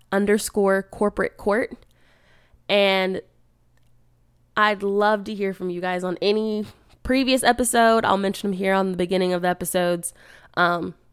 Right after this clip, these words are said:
just love the engagement that I've been getting on some of these. So thank you guys. I continue to thank you.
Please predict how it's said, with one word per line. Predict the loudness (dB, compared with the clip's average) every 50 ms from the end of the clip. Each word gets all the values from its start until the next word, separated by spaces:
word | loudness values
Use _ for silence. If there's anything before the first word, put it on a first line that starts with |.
| _ _ -14
just | _ -2 -2 -2 0 4
love | 6 6 6 6
the | 6 4 4
engagement | 4 4 4 2 2 2 2 0 0
that | 2 0
I've | 0 0 0
been | 0 0 0 2
getting | 2 2 0 0 -2
on | -4 -4
some | -4 -2 -2 -2
of | -2
these. | -2 -4 -4 -4 -4
So | -2 -2 -2 -2
thank | 0 0 0 2 2 0 0
you | 0
guys. | 2 2 2 2 0 0 -2 -4 -8 -10 _ _ -12
I | -12
continue | -12 -10 -14 -14 -8 -2 -2 0 2 0 -2
to | -2 -4 -2
thank | 0 0 0 0 -2 -4
you. | -4 -4 -4 -4 -6